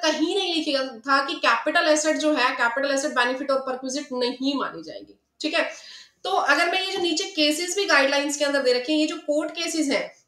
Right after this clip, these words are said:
इन court cases के अंदर कहीं ना कहीं सभी में capital asset की ही बात हो रही है। और ये जो सब capital assets है ना, कहीं भी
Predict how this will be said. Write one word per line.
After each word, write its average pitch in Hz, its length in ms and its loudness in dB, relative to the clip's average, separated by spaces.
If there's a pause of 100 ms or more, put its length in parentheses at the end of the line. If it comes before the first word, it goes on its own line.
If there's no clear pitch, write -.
(100)
इन 330 200 0
court 311 240 6
cases 339 380 -6
के 359 80 -6
अंदर 359 260 -2
कहीं 302 260 0
ना 359 120 0
कहीं 330 260 -2
सभी 302 320 2
में 311 280 2
capital 311 500 2
asset 302 340 0
की 320 100 -2
ही 330 140 -2
बात 294 300 4
हो 294 60 -2
रही 294 140 0
है। 330 80 -2
और 320 120 0
ये 311 60 2
जो 349 140 -4
सब 349 180 0 (180)
capital 311 440 2
assets 359 340 0
है 202 100 4
ना, 302 120 6 (600)
कहीं 370 440 6
भी 339 260 2